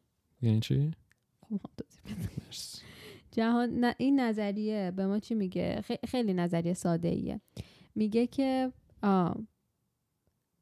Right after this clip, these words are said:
Speaker 2: جهانی که ما توشیم بی نهایت از خودش کپی داره.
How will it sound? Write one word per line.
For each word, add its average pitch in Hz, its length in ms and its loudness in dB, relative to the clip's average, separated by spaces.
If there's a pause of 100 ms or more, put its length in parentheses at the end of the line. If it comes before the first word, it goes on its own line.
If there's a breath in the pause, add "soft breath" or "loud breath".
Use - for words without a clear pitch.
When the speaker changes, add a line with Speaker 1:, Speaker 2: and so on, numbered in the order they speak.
(240)
Speaker 2:
جهانی 220 420 2
که 247 120 0
ما 202 160 0
توشیم 226 720 -2 (280)
بی 233 160 -2
نهایت 208 500 0
از 220 180 0
خودش 202 300 2
کپی 170 300 -2
داره. - 320 -8